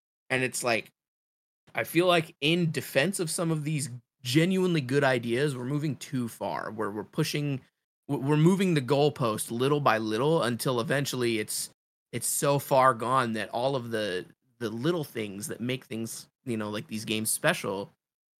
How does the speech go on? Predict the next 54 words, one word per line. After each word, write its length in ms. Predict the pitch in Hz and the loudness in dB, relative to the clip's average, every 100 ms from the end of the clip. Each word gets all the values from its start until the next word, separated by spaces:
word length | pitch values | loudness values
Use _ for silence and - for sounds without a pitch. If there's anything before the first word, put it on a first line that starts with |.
| _ _ _ - 120 | _ _ _ -18 -10
might 200 | 131 190 | -4 -4
get 140 | - 92 | -4 -4
lost. 500 | 107 135 - - - | 0 0 0 -8 0
But 240 | 175 185 - _ _ _ _ _ 131 - 139 | 2 2 -2 _ _ _ _ _ -20 -14 2
the, 340 | 151 151 139 | 6 6 6
the 100 | 135 | 0
question 400 | 143 285 - 226 | 0 2 2 2
that 100 | 175 | 4
I 40 | 147 | 6
have 120 | 139 | 4
to 80 | 127 | 2
follow 300 | 151 131 147 | 4 4 4
up 100 | 226 | 2
with 100 | 180 | 0
that 220 | 139 123 | 2 2
is, 280 | 123 117 - _ _ _ _ _ - | 0 -4 -8 _ _ _ _ _ -2
there 340 | 131 160 165 | 6 8 8
are 120 | 202 | 6
some 200 | 220 185 | 4 0
things 220 | 170 147 | 0 0
that 80 | - | 0
we 120 | 127 131 | -4 0
gain 320 | 170 262 156 | 2 2 0
from 160 | 120 | -2
that 200 | 110 87 | -4 -6
too. 320 | - 185 123 - _ _ _ - | -2 0 0 -4 _ _ _ -8
You 100 | 120 | -4
know, 220 | 104 117 | -2 2
it, 180 | 131 139 | 2 2
it's 240 | 165 156 - | 0 -2 -4
easier 420 | 190 208 196 175 | -2 0 2 2
for 140 | 160 151 | 2 -2
some 240 | - 151 | 0 0
people 240 | 139 131 123 | 0 -2 -4
to 80 | |
take 220 | 117 117 - | -4 -4 -2
part 160 | 101 | -4
in 60 | 101 | -2
these 120 | 95 | -6
communities 520 | - 139 214 156 123 | -4 0 0 0 -2
when 140 | 123 143 | -2 -2
there 140 | 147 | -2
is 140 | 160 131 | -2 -2
no 140 | 101 | -4
toxicity 600 | - 80 - - - 85 | -6 -8 -8 -8 -8 -10
like 200 | 67 - | -10 -8
that. 200 | 78 73 | -8 -6
Some 120 | 143 | -4
people 240 | 143 160 139 | -4 -4 -4
legitimately 520 | 113 101 104 85 85 | -4 -6 -8 -8 -10
prefer 300 | 117 107 165 | -10 -4 -4
it 60 | 156 | -2
that 160 | 101 - | -2 -4
way. 200 | 60 | -6